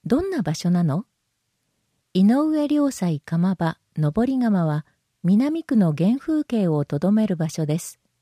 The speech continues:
現在では目にする機会が少なくなった希少種の日本タンポポや、樹齢二百年を超えるタブノキや柿の木をはじめ、桜やもみじの木などもあり、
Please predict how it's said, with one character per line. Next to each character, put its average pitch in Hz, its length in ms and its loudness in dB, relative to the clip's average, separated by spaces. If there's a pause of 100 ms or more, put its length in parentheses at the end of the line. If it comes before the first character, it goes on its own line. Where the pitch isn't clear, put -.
(640)
現 269 320 0
在 226 220 0
で 180 160 0
は 165 140 0
目 190 140 2
に 277 120 -2
す - 160 -8
る 185 140 0
機 - 120 -20
会 226 240 -2
が 196 140 2
少 - 240 -8
な 233 140 0
く - 100 -8
な 180 140 0
っ - 60 -6 (120)
た 147 180 -4 (280)
希 175 140 -4
少 277 280 -2
種 165 220 -2
の 139 220 -2 (140)
日 156 160 -2
本 240 280 -2
タ 247 180 -4
ン 240 80 -2
ポ 196 140 -6
ポ 160 160 -2
や、 147 240 -2 (400)
樹 175 200 -2
齢 262 260 2
二 240 120 2
百 294 280 -2
年 254 260 2
を 175 180 0
超 185 140 0
え 185 100 0
る 170 220 0 (120)
タ 226 160 -6
ブ 269 120 -2
ノ 214 140 2
キ 170 180 -6
や 151 180 -2 (260)
柿 - 340 -4
の 269 120 0
木 202 180 -2
を 156 100 2
は 156 140 -4
じ 160 140 -6
め、 160 220 -2 (300)
桜 247 480 -2
や 247 160 0
も 254 160 2
み 294 160 -2
じ 226 120 -2
の 180 160 2
木 - 160 -4
な 233 140 2
ど 190 120 0
も 160 160 2
あ 170 100 0
り、 147 180 -6